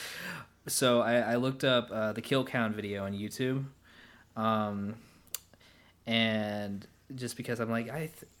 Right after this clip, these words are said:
I think there's only, like, 'cause I thought there was only, like, three people that died, but I forgot about, like, the party scene, and that counts. Um, but I want someone to do, like, a gay count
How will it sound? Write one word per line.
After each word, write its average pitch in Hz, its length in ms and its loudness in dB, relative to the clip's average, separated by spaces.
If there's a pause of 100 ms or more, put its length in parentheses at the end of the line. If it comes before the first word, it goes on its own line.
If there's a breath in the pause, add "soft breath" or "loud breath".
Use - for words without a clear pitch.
I 143 140 -4
think 208 380 -2
there's - 220 -8
only, 135 220 0
like, 98 380 -6 (1160 loud breath)
'cause - 120 -8
I 131 100 4
thought 117 400 -4
there 113 160 -4
was 104 240 -8
only, 104 180 -8
like, 98 300 -12 (480)
three 110 240 -4
people 107 340 -6
that 98 220 -6
died, 110 500 -6 (100)
but 117 200 -6
I 104 220 0
forgot 101 360 -6
about, 98 120 -6
like, 98 180 -6
the 95 80 -12
party 92 320 -6
scene, 98 500 -8 (100)
and 98 100 -12
that 95 160 -10
counts. - 440 -8 (640 loud breath)
Um, 113 480 0 (1300 loud breath)
but 139 100 -2
I 143 60 4
want 160 320 2
someone 147 300 2
to 131 80 -2
do, 127 140 0
like, 113 220 0
a 104 80 -2
gay 98 300 -4
count 156 540 -4